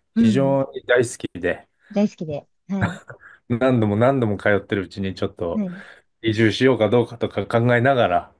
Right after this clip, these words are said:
Speaker 1: うんうん。
Speaker 2: ちょっといろいろなご縁いただいて、今、
Speaker 1: はい。
Speaker 2: 島の方でちょっと事業も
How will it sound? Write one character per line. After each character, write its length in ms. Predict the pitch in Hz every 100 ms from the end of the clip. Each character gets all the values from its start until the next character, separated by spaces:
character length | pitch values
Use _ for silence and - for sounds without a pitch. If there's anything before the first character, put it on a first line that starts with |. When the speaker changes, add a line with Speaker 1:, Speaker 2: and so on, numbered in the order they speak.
| _
Speaker 1:
う 80 | 262
ん 40 | 233
う 20 |
ん。 20 |
Speaker 2:
ち 60 | 208
ょ 80 |
っ 40 | 208
と 60 |
い 200 | 185 185
ろ 160 | 190 113 113
い 60 |
ろ 100 | 110
な 80 | 110
ご 180 | 104 117
縁 80 | 101
い 80 | 87
た 120 | 92
だ 120 | 92
い 80 | 95
て、 320 | 120 113 - _ 113
今、 240 | 107 113
Speaker 1:
は 20 | 95
い。 20 |
Speaker 2:
島 260 | - 113
の 140 | 107 -
方 240 | 147 127
で 240 | - 87 80
ち 160 | -
ょ 20 |
っ 40 | -
と 80 | 92
事 180 | 120
業 240 | 98 82 80
も 280 | - -